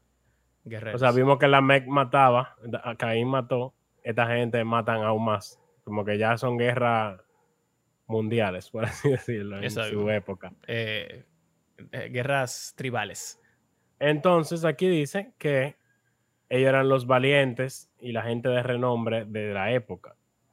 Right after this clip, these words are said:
Speaker 2: Eh, algunas versiones dicen héroes de la antigüedad. Y, eh, el ciento veinte años era, era algo que quizá vamos a dejar un chimbo ahorita,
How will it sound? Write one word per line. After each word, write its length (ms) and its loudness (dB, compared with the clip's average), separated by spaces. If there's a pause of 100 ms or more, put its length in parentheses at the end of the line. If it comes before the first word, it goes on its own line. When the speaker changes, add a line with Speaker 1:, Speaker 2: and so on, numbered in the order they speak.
(280)
Speaker 2:
Eh, 160 -4
algunas 280 -2
versiones 240 -2
dicen 260 -4
héroes 460 -2
de 100 -10
la 80 -8
antigüedad. 560 -8 (880)
Y, 420 4 (680)
eh, 880 2 (280)
el 100 -10
ciento 280 2
veinte 320 4
años 480 4
era, 340 -2
era 240 -2
algo 380 -2
que 340 -4
quizá 220 -6
vamos 280 -4
a 40 -2
dejar 120 -4
un 80 -6
chimbo 220 -4
ahorita, 300 -4